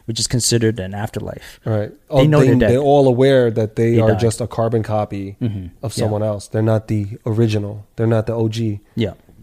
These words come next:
Speaker 1: They think they feel like the O G, like the original self.
Speaker 2: Oh, shit.
Speaker 1: Yeah. But there are also people who want to die naturally.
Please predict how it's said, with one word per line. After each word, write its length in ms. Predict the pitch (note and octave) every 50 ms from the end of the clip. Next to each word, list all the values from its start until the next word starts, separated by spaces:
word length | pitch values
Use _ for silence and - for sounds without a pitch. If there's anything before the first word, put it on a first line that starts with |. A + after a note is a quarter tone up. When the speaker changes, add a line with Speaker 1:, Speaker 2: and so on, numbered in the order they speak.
| - _ _ -
Speaker 1:
They 140 | - A2
think 300 | G#2+ - - C3 C3+ C#3
they 100 | - A2+
feel 360 | G#2+ - - - - B2 C3+ C3
like 240 | B2 A2 G2 - -
the 80 | G#2 G2+
O 140 | G#2 G2 F#2
G, 360 | F#2 G2 A2 A2 F2+ - - _ _ _ _ _ _ _ _ _ -
like 100 | G2+ G2+ -
the 80 | A2
original 380 | G2+ G2+ G2+ G#2 G2+ G#2 F#2 E2
self. 420 | - - G#2+ F2 C#2+ - - - - - _ _ _ - - _ _ _ _ _ -
Speaker 2:
Oh, 240 | A2+ A#2+ A#2 G#2
shit. 560 | F#2+ D#2+ - - - A2 A2+ G#2 F#2+ F#2 - _ _ -
Speaker 1:
Yeah. 240 | G#2+ G#2 G2 F#2+ F#2 - _ _ _ _ _ _ _ _ _ -
But 200 | A#2+ A2+ C#3+ B2+
there 100 | C#3+ C3+
are 40 | C3 C3+
also 240 | C#3 - - C3
people 400 | A2+ - - D3+ C#3+ - B2+ A#2
who 100 | G#2 A#2
want 240 | A2+ A2 A2+ A2+ G#2 -
to 60 | A2+
die 160 | A#2 G#2+ G#2
naturally. 480 | G#2 G#2 G#2 G#2+ - - - G2+ G2